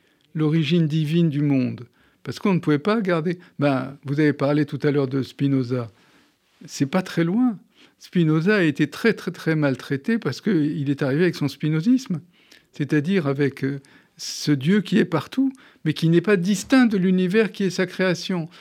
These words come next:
Or, dans les religions monothéistes, si proches que nous soyons de l'essence divine,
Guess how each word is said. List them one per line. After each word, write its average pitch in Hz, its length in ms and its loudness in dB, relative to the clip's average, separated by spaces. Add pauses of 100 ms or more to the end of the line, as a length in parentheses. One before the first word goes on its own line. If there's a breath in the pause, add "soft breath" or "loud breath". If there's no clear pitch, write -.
(220 loud breath)
Or, 190 160 4
dans 165 140 0
les 165 100 4
religions 196 460 2
monothéistes, 208 760 2 (560 soft breath)
si - 300 2
proches - 380 0
que 175 80 2
nous 180 180 2
soyons 165 580 0 (580)
de 143 160 0
l'essence 143 520 2
divine, 190 500 2